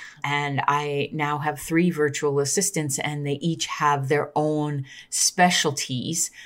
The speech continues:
About to bring on a fourth one. Um, they all have their own specialties. And I know, and I use a program called Basecamp that we talk through, and it, that's where the assignments are, and that's where our communications are. Everybody communicates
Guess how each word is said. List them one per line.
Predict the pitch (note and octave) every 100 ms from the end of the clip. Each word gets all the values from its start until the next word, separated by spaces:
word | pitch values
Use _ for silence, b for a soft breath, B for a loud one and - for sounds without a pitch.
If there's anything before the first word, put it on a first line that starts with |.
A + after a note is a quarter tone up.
| B
About | E3 D3+ D3+
to | D3+
bring | C3+ D3 C#3+
on | C#3+ C#3
a |
fourth | C3+ E3 D#3+ D#3
one. | C#3+ C#3 D#3+ D#3 B B B
Um, | D#3 D#3 C#3+ C#3+
they | E3
all | D#3+ E3
have | F3 F3 D#3+
their | D#3+ D#3
own | D#3
specialties. | C#3+ - G#3 G#3 - C#3+ - D3+ C#3 C#3 - B B B B -
And | D#3+ D3+ -
I | D#3+ F3
know, | F3+ E3+ F3 D#3+ D3+ D#3 B B _ -
and | D3+
I | D3
use | D3+ D3
a | D3
program | C3+ D3 D3 C#3+
called | C#3 D3+ C#3
Basecamp | D#3+ E3+ F3 - D#3+ C#3 C3+ -
that | D3
we | C#3+ D3
talk | C#3+ F3 F#3+
through, | - D3 C#3+ C#3 -
and | C#3 C#3+ C#3+ C3+ B B B _ _ -
it, | D3 - C3+ -
that's | D3+ D3+ D#3
where | D#3 D#3
the | D#3+
assignments | D#3 E3 E3+ F#3 F3+
are, | G3+ A3+ C4 -
and | C#3+
that's | C#3+ C#3+ D#3+
where | D#3
our | D#3
communications | - E3+ E3 E3 F#3 F#3+ F#3+ G3+
are. | A3 A3+ -
Everybody | D#3+ E3 E3+ F#3 F3+ E3+ E3+
communicates | D3+ D#3+ D#3+ D#3+ D#3 E3 D3